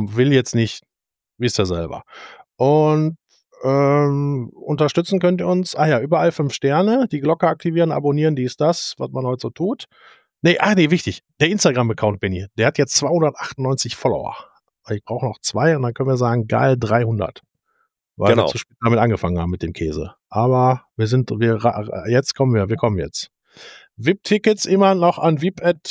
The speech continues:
Speaker 1: schalke podcast punkt de, damit wir uns das gut gehen lassen können. Ist einmal so leckeres Essen und, äh, die Schnittchen sind gut, sag ich mal so. Äh,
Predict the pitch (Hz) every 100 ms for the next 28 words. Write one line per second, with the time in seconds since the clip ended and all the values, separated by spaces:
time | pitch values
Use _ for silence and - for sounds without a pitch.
0 | - - 156 160 165 156 131 - 170 -
1 | 180 - 180 175 170 175 190 190 - 127
2 | 143 135 139 - 135 127 151 156 160 151
3 | - 143 156 135 131 123 120 120 - 110
4 | - 135 - 127 113 110 107 110 104 _
5 | - - 143 139 127 127 131 131 - 127
6 | 123 127 131 127 127 127 _ _ _ _
7 | _ _ - 123 123 123 123 123